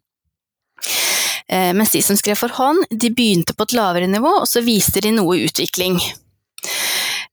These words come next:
Eh, og det tror vi at henger sammen med at de som skrev digitalt, de hadde mulighet til å bruke såkalt tekst-til-talesyntese. Det er jo veldig vanlig, ehm, å bruke sånne apper som tilbyr den støttefunksjonen, altså det er lydstøtte mens du skriver.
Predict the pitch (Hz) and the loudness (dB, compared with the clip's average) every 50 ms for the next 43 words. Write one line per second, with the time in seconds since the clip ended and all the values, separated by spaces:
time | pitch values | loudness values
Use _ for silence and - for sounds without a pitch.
0 | - 202 202 208 202 - - - 233 226 226 - - 240 240 254 262 - - 233 | -6 -2 -2 0 0 -2 -2 -2 -4 -4 -4 -4 0 0 2 2 0 -2 -2 -2
1 | 226 220 220 226 - - 220 202 208 214 - - 196 185 185 196 202 220 247 262 | 0 2 0 0 0 0 0 0 0 0 0 0 0 0 0 0 2 2 2 0
2 | - - - - 202 196 - - 202 214 214 214 - - - - - 220 208 196 | 0 -2 -2 -2 -2 0 0 0 0 0 0 0 -2 -2 -4 -2 0 0 0 2
3 | 196 214 208 240 - - 277 262 294 330 320 - 226 214 196 208 220 233 220 202 | 0 0 -2 -2 -4 -2 0 0 2 0 0 -2 -2 -2 0 0 2 2 2 2
4 | 180 185 - - 208 208 220 202 180 - 196 - - 175 - 196 190 - - - | 2 0 0 0 0 2 2 2 2 0 -2 -2 -2 -2 -2 -2 -4 -4 -4 -6
5 | 208 190 - - - - - - - - 240 196 165 - - - - - 160 - | -6 -4 -4 -4 -4 -2 -2 -4 -2 0 0 0 0 0 0 -2 -2 -2 -2 0
6 | - - - - - - 185 - - - - - - - - - - - - - | 0 -2 0 0 0 0 -2 -2 -4 -8 -12 -10 -8 -4 -4 -2 -2 -2 -4 -4
7 | - - - - 190 202 202 208 214 214 214 214 214 226 220 208 190 170 151 156 | -6 -8 -4 -2 0 0 0 0 0 0 0 0 0 0 0 2 0 0 0 0
8 | 170 196 208 202 202 202 - - - - - 208 202 196 190 190 190 196 196 190 | 2 2 2 0 0 -2 -2 -4 -4 -2 0 2 2 2 2 2 2 2 0 0
9 | 196 190 - - - 202 196 196 220 226 220 196 185 - - - - - - 233 | 0 -2 -2 -2 -2 -2 0 0 0 2 2 2 0 0 -2 -4 -4 -2 0 0
10 | 202 190 - - - 208 - _ _ _ - 170 175 190 175 185 - - 208 185 | 0 -2 -2 -2 -2 -4 -6 _ _ _ -4 -2 0 0 0 0 0 0 0 0
11 | 175 185 - 196 190 180 180 185 - - 175 - 190 170 - 175 180 - - 180 | 0 -2 -2 0 0 0 0 0 0 -2 -2 -2 -4 -2 -2 0 0 0 0 0
12 | 175 190 196 190 - - - 196 196 170 160 180 202 202 208 196 185 - - - | 0 0 0 0 0 0 -2 -2 -2 0 0 0 0 0 2 2 0 0 -2 -2
13 | - - - - - 180 180 180 143 151 - - - - - - 156 151 98 127 | -2 -2 -4 -2 -2 0 0 2 2 0 0 0 -2 -2 -2 -2 -2 -2 0 0
14 | 185 196 | 0 0